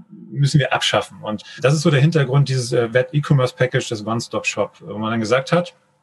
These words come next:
wir wollen es den Händlern ermöglichen, ihre Umsatzsteuer so einfach und so effizient wie möglich im E-U-Ausland abführen. Und diese Neuregelung, die eigentlich schon zum ersten ersten zwanzig einundzwanzig kommen sollte,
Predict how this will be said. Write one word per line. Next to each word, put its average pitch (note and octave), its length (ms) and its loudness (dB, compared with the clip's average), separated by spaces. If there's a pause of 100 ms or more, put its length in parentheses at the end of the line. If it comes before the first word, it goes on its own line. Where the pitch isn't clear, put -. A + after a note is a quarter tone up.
wir A#2+ 120 -2
wollen C3+ 140 4
es D3 60 2
den C#3+ 100 4
Händlern D3 240 4
ermöglichen, F3 640 2 (160)
ihre C3 220 0
Umsatzsteuer D3 460 2
so B2+ 100 -4
einfach D3 480 2
und C3 200 -2
so - 100 -6
effizient C3 440 0
wie A#2+ 40 0
möglich C3 440 0
im D3 220 0
E-U-Ausland A#2+ 760 -2
abführen. G#2 460 -6
Und G#2+ 240 -6 (340)
diese A2+ 160 -2
Neuregelung, F3 760 2
die - 100 -2
eigentlich C#3 260 2
schon B2+ 140 2
zum B2 160 -2
ersten A#2+ 400 -2
ersten C#3+ 400 0
zwanzig D3 420 0
einundzwanzig D3 580 0
kommen D3+ 240 2
sollte, D#3 440 2